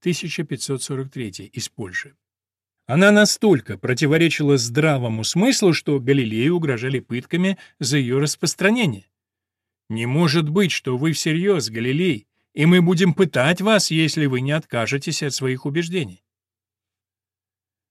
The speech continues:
Взглянув на карту мира, можно заметить, что западное побережье Африки и восточная Южная Америки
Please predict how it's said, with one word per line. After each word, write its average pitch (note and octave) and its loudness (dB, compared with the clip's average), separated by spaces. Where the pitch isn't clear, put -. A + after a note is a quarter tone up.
Взглянув A3 0
на G#3 2
карту G#3 0
мира, A3+ 0
можно E3 0
заметить, E3 -2
что C#3+ 0
западное A#2 -2
побережье A#2+ -2
Африки D#3 -4
и E3 0
восточная C3+ -2
Южная A#2 -4
Америки E3 -2